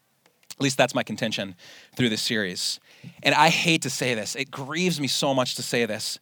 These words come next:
but even in the church, even in the church, this self-love theology is present. It's present in significant ways. Some have taken, and I, I've heard pastors do this just recently even, very recently,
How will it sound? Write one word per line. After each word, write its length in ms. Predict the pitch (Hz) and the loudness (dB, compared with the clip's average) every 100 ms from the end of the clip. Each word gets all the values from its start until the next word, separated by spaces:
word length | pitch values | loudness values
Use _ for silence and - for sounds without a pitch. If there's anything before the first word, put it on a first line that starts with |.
| _ | _
but 120 | 120 - | -12 -10
even 440 | 160 180 190 196 196 | -2 0 2 0 -4
in 200 | 139 143 | -4 -2
the 60 | 127 | 0
church, 600 | - 131 104 - - - _ _ _ _ _ | 0 -2 -2 -4 -4 -6 _ _ _ _ _
even 300 | 165 208 202 | 2 4 4
in 100 | 156 | 2
the 60 | 123 | 0
church, 560 | - 107 - - - _ _ _ _ _ _ _ | -2 -6 -6 -6 -8 _ _ _ _ _ _ _
this 160 | 139 131 | -2 0
self-love 680 | - - 127 - 127 113 | 0 2 2 4 2 4
theology 500 | - 113 104 107 95 | 4 4 4 2 -2
is 100 | 92 | -8
present. 400 | - 104 92 95 - _ _ _ _ _ _ _ | -10 -10 -10 -14 -20 _ _ _ _ _ _ _
It's 160 | - 123 | -6 -2
present 320 | - 160 127 | 4 4 4
in 100 | 120 | -2
significant 640 | - - 120 143 165 117 | -4 -4 -2 -2 0 -4
ways. 500 | 98 85 - - - - _ - - - - _ _ _ _ _ _ _ - | -6 -10 -6 -4 -6 -8 _ -20 -20 -20 -20 _ _ _ _ _ _ _ -6
Some 320 | - 170 196 | 4 6 6
have 220 | 165 135 | 2 0
taken, 460 | 170 151 160 156 147 | 4 4 4 0 -4
and 140 | - 127 | -2 0
I, 180 | 131 131 | 2 2
I've 100 | - | 2
heard 180 | 165 | 0
pastors 440 | - 143 143 143 120 | 2 0 0 -2 0
do 120 | 160 | 2
this 120 | 156 | 2
just 280 | - 131 - 123 _ | -2 -6 -8 -12 _
recently 420 | 131 185 170 107 | -4 -2 -2 -6
even, 260 | 104 110 92 | -6 -6 -4
very 180 | 127 151 | -2 0
recently, 500 | 131 127 - 104 | 0 -4 -8 -16